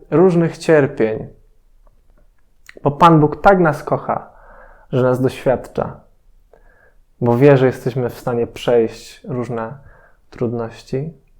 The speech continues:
to tylko dlatego, że celem jest pełnia tego życia. Można powiedzieć, pełnia duchowego zdrowia,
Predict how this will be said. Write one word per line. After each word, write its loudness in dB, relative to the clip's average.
to -20
tylko -2
dlatego, -4
że 0
celem 2
jest -12
pełnia 0
tego -8
życia. -14
Można -8
powiedzieć, -10
pełnia -2
duchowego 2
zdrowia, 0